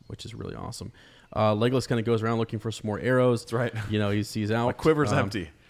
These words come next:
Speaker 1: which is cool.
Speaker 2: That's what she said.
Speaker 1: 'Cause it's never empty in the movies. <laughs> All right, so.
Speaker 2: No, it's not.
Speaker 1: <laughs> It's never empty, okay?
Speaker 2: I think there's, in The Hobbit, doesn't, don't they make a joke about that? There's, he reaches back for it and there's nothing there.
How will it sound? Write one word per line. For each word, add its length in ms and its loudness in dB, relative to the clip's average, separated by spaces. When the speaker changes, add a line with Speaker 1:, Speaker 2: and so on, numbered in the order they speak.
Speaker 1:
which 180 -6
is 80 -6
cool. 160 -2
Speaker 2:
That's 200 -8
what 140 -18
she 300 -12
said. 320 -14
Speaker 1:
'Cause 140 -2
it's 120 -4
never 280 2
empty 240 -4
in 100 -4
the 140 4
movies. 340 -8
<laughs> 60 -14
All 100 -6
right, 220 -6
so. 220 -6
Speaker 2:
No, 200 0
it's 140 -4
not. 280 -6
Speaker 1:
<laughs> 120 2
It's 180 0
never 380 2
empty, 340 2
okay? 320 -2
Speaker 2:
I 60 -2
think 120 -4
there's, 180 -2
in 240 -6
The 80 0
Hobbit, 340 2
doesn't, 220 -8
don't 120 -2
they 60 -2
make 160 -2
a 20 -2
joke 280 -4
about 240 -4
that? 220 -4
There's, 360 -10
he 100 -10
reaches 320 -8
back 240 -6
for 120 -10
it 20 -6
and 80 -10
there's 120 -10
nothing 360 -12
there. 340 -10